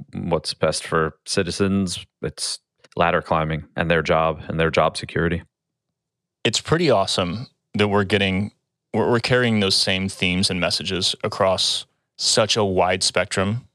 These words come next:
Speaker 2: like we talked about a couple weeks ago, from Andor all the way on the full drama side down to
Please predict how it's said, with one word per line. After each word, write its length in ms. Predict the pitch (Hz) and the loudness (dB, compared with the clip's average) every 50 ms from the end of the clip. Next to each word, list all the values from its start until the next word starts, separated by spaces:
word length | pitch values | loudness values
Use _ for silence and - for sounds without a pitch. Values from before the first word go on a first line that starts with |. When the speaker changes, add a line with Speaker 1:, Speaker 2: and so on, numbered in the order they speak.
| _ _ - | _ _ -6
Speaker 2:
like 180 | 92 87 - | -6 -6 -4
we 80 | - 95 | -6 -4
talked 260 | - 95 90 90 - | -2 0 0 -2 -2
about 340 | 90 85 90 90 87 - - | -2 0 2 2 0 0 -4
a 40 | 104 | -4
couple 260 | - 101 90 92 90 | -2 -2 -2 0 0
weeks 240 | 92 95 95 - - | 0 0 0 0 -2
ago, 340 | 107 104 98 95 95 95 95 | 0 2 2 2 2 0 -2
from 560 | - - - - 90 85 85 85 85 98 - _ _ _ _ - | -4 -6 -2 0 0 2 2 0 -2 -4 -8 _ _ _ _ -2
Andor 420 | - 104 98 98 95 98 95 101 - | 0 2 2 4 4 4 4 2 2
all 200 | - 104 98 92 | 2 2 2 2
the 60 | 95 | 2
way 140 | 92 92 92 90 | 2 2 2 2
on 140 | 87 87 | 2 0
the 80 | 87 85 | 0 -2
full 300 | - - - 95 90 92 | -2 0 0 2 2 2
drama 320 | 90 - 101 92 92 92 | 2 2 0 0 2 2
side 420 | - - - 95 92 92 90 92 - - _ _ _ _ _ _ | 0 2 2 2 2 0 0 -4 -8 -18 _ _ _ _ _ _
down 260 | - 95 82 76 78 87 | 0 0 0 0 -2 -2
to 400 | - - 90 85 82 82 82 | -2 -2 0 0 0 -2 -4